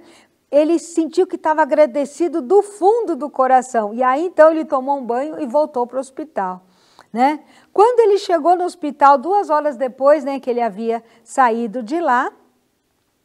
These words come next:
o médico disse pra ele, né, e <laughs> tanto o médico surpreso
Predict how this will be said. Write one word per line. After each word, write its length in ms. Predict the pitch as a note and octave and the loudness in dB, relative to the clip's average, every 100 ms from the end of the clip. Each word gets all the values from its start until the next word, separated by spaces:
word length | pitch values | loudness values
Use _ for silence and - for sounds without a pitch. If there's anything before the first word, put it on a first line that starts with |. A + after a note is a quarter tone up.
| _ _ _ _ _ _ | _ _ _ _ _ _
o 280 | - G#4 G#4 | 6 6 6
médico 640 | E4 C#4+ C#4 A#3+ D4+ D#4 E4+ | 2 2 0 0 -4 -4 -6
disse 520 | A#3+ B3+ C4+ B3+ D#4 | -4 -4 -4 -4 -8
pra 280 | C#4+ C#4+ C#4 | -4 0 2
ele, 720 | B3+ B3 C4+ C4 C#4+ E4+ F4 _ _ - | 2 2 2 -2 -6 -6 -8 _ _ -12
né, 360 | A#3 C#4+ E4 - _ - | -6 -4 -6 -12 _ -14
e 600 | B3+ B3 B3 B3 - C#4+ _ _ | -6 -4 -2 -4 -6 -14 _ _
<laughs> 200 | _ _ | _ _
tanto 380 | - C#4 C#4 D#4+ | 0 0 0 -2
o 20 | |
médico 520 | C#4 C#4 C#4 A#3+ C#4+ | -2 0 -2 -2 -10
surpreso 760 | C#4 D4 C4 - A#3+ C4 D#4 C#4+ | -6 -4 -4 -2 6 8 6 2